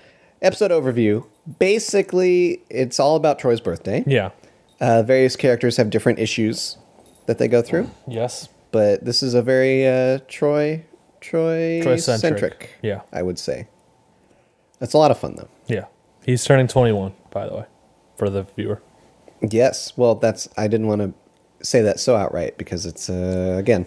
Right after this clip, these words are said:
Speaker 2: But, I mean, if we're talking about the episode overall, that's, that's kind of the whole deal there.
Speaker 1: Okay. My first note is, like, the literal first thing.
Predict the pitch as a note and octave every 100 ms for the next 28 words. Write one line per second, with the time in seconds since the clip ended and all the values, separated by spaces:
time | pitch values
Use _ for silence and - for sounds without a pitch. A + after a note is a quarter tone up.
0 | - C#3 C3+ - D3 C#3+ B2 B2 C#3 B2+
1 | A#2 A#2 A2 A#2 A2+ G#2+ G#2+ G2+ G2 G2
2 | - - G2+ - - G#2 F#2+ F#2 G#2 F#2+
3 | G#2+ G2 G2 - _ - A#2 - - _
4 | _ _ _ _ _ _ _ _ _ _
5 | - - _ _ _ _ _ _ _ _
6 | _ A#2 C#3 E3+ - - C#3 - A#2+ G#2
7 | - G2+ - F#2+ - G2 G#2 G#2+ G#2+ -
8 | G2 - - G2 G2